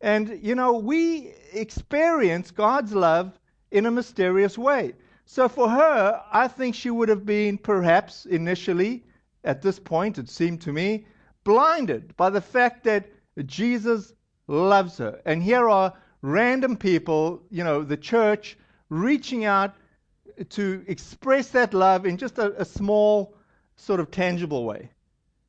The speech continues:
And, uh, you know, for others, they just get it straight away. It's like, "Okay, why are you helping? Why are you loving? I mean, you're part of a church. I get it. You know, there's something motivating you. Uh, it, it's Jesus." It's, for some people, they really just,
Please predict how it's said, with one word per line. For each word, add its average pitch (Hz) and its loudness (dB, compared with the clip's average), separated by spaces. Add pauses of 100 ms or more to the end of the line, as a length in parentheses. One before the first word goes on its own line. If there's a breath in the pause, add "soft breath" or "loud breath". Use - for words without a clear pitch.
(140)
And, 185 0
uh, 180 2 (680)
you 185 -2
know, 180 2
for 180 0
others, 262 2 (200)
they 175 -2
just 160 -6
get 208 4
it 175 -2
straight 185 0
away. 233 4
It's 196 -4
like, 135 0 (120)
"Okay, 185 -4
why 139 -2
are 269 -2
you 254 -6
helping? 269 -4
Why 156 0
are 240 -2
you 240 -2
loving? 196 0
I 160 -4
mean, 160 -6
you're 165 -4
part 208 -2
of 208 -2
a 202 -4
church. 190 -2
I 147 -2
get 208 2
it. 147 -4 (300 soft breath)
You 170 -6
know, 165 0
there's 151 -2
something 233 -2
motivating 220 0
you. 131 -6 (300 soft breath)
Uh, - 0
it, 196 0
it's 196 0
Jesus." 196 -2
It's, 151 -6
for 202 -4
some 269 -2
people, 202 -2
they 196 2
really 226 2
just, 196 -6